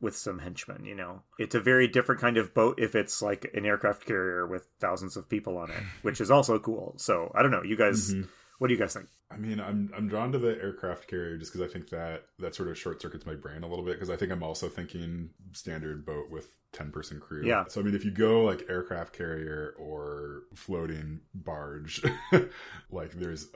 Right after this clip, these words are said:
Speaker 2: a, a sense of scale to that that's, that's really cool to me.
Speaker 1: Well, it, it changes,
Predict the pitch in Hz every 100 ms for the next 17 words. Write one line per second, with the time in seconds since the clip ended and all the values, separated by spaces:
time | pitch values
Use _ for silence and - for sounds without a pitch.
0 | - _ - - 117 104 - - 82 85
1 | 95 98 98 - 101 - - 98 101 92
2 | 95 92 92 90 _ _ - 101 95 107
3 | 131 - 127 131 143 107 - _ - 139
4 | 139 127 - _ 131 127 135 139 - 147
5 | 143 127 -